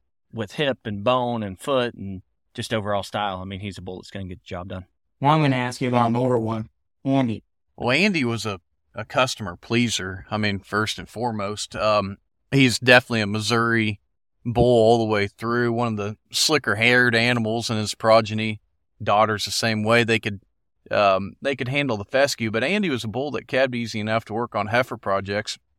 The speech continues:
Speaker 3: but still had enough length of spine, enough frame in him to make the performance people happy. He is a really diverse bull, um, in that they could go ahead and do that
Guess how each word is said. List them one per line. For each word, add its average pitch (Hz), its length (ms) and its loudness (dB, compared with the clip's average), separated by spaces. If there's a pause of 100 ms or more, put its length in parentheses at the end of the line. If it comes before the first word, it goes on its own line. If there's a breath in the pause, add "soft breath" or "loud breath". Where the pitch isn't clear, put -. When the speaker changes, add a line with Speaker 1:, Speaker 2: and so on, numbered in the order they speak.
(160)
Speaker 3:
but 110 160 -4
still 151 220 2
had 135 160 6
enough 127 260 2
length 123 240 -2
of - 60 -8
spine, 120 360 0
enough 110 200 -2
frame 127 380 -2
in 101 100 -4
him 107 180 -4 (460)
to 127 80 -4
make 110 240 2
the 101 100 -4
performance 113 600 -4
people - 320 -6
happy. 92 500 -4 (340)
He 131 120 0
is 120 160 0
a 110 60 2
really 123 280 2
diverse 110 480 -4
bull, 110 560 -4 (460)
um, 101 500 -2
in 113 220 -8
that 110 160 -6
they 113 140 0
could 101 200 -6
go 113 220 0
ahead 117 260 2
and 104 100 -2
do 113 220 -4
that 117 500 2